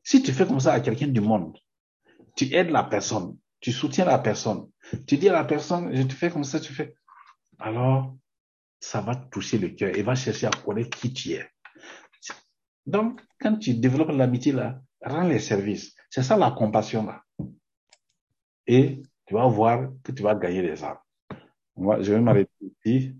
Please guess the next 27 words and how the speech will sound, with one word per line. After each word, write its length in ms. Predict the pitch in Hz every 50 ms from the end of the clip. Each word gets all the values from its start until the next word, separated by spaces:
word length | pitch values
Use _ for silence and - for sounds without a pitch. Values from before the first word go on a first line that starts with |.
| _ _
pour 160 | - 85 85
aujourd'hui 580 | 90 90 92 90 87 90 104 117 131 - - - - _ _ _ _ _ _
parce 140 | - 92 -
que 80 | - 101
je 100 | 98 98
ne 80 | 95
vais 100 | 95 101
pas 140 | 98 117 117
être 180 | 117 - 127 110
long. 360 | 104 107 110 139 165 175 -
Chaque 320 | - - - - 139 139 131
fois, 160 | - - 123
je 60 | 107 104
vais 120 | 233 -
donner 280 | 113 113 113 120 117 -
des 120 | - -
cours. 320 | _ 160 156 160 165 170 180 165 - _ - - - - - _ _ -
Mais 80 | 113 113
ça 120 | 139 143
va 60 | 151
commencer 300 | - 135 120 113 139 139 135 -
pour 240 | 165 170 - - 123
attirer 640 | 127 - - - 131 127 139 156 156 151 - - _ _ _ _ -
votre 200 | - 117 123 127
attention, 520 | 131 117 - - 113 110 110 - 143 147 -
pour 160 | - 170 165
aiguiser, 880 | - - - 135 135 127 123 113 123 127 120 123 147 170 190 - -